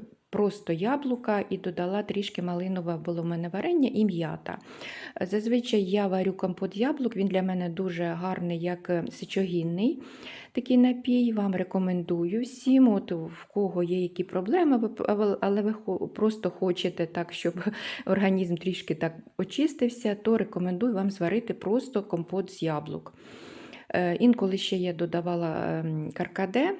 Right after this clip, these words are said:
для такої кислинки і для того, щоб був колір.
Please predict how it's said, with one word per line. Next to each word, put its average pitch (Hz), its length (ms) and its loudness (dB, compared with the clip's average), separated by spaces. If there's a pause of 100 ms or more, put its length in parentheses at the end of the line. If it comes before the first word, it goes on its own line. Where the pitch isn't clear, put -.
для 220 200 -2
такої 220 280 0
кислинки 214 680 -2
і 196 140 -4
для 190 160 -2
того, 196 240 -2
щоб 196 220 -4
був 196 160 -4
колір. 190 480 0